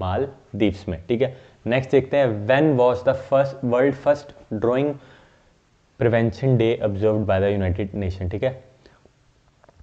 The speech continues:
तो जिसका राइट आंसर है वो क्या है? ट्वेंटी फिफ्थ जुलाई ट्वेंटी वन, ठीक है। ये किया गया, इस, आपको थीम भी याद रखनी चाहिए। थीम क्या थी?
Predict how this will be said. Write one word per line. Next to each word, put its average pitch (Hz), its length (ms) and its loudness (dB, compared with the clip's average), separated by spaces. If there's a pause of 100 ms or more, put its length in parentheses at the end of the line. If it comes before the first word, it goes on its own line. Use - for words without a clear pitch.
(220)
तो - 80 0
जिसका 107 300 2
राइट 110 220 6
आंसर 110 260 0
है 107 60 4
वो 107 120 2
क्या 101 140 -2
है? 120 140 -2
ट्वेंटी 110 320 -2
फिफ्थ 147 380 0 (240)
जुलाई 90 360 -2 (560)
ट्वेंटी 107 460 -4 (1500)
वन, 92 240 -4 (180)
ठीक 120 120 -6
है। 117 80 -2
ये 113 160 0
किया 117 240 -2
गया, 117 120 -2
इस, - 260 -8 (100)
आपको 101 240 -6
थीम 110 320 -4
भी 113 120 0
याद 104 180 -2
रखनी 98 180 -8
चाहिए। 104 240 -6
थीम 110 340 -8
क्या 107 160 -6
थी? 147 220 -6